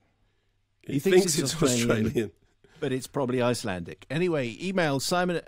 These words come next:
Speaker 1: uh, sorry, email mayo at B B C dot co dot U K, uh, if you think it can help. Almost gave out my home email address
Speaker 2: <laughs>
Speaker 1: again,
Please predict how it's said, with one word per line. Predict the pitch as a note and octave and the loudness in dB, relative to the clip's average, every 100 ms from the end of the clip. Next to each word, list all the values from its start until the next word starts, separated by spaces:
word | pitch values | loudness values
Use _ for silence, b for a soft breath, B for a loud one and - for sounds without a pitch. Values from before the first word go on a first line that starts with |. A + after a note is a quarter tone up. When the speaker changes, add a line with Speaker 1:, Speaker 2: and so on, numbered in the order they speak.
| - | -6
Speaker 1:
uh, | D3+ - | -6 -6
sorry, | - B2+ - | -6 -6 -4
email | E3 D3 | -2 0
mayo | B2 D#3+ F#3 E3+ | 2 4 2 0
at | C#3+ C#3+ A#2+ | -2 -6 -4
B | E3 | -6
B | D#3 | -4
C | - C3+ | -4 -4
dot | A#2 - | -6 -8
co | B2 | -8
dot | A2 | -8
U | G2 | -10
K, | - G2+ G2 - b b b - | -10 -10 -12 -18 b b b -16
uh, | A2 - | -14 -14
if | - | -16
you | |
think | A2 G2+ | -16 -14
it | F#2+ - | -16 -14
can | F#2 | -12
help. | F2+ - | -12 -10
Almost | A#2 A2 G2+ - | -6 -6 -6 -10
gave | G2 | -12
out | G2 - | -12 -12
my | F2 | -12
home | E2+ F2+ - _ | -12 -12 -12 _
email | - - - - A3 | -20 -4 0 2 4
address | G#3 B3 - - | 6 4 2 -4
Speaker 2:
<laughs> | |
Speaker 1:
again, | B3 A3+ | -4 -4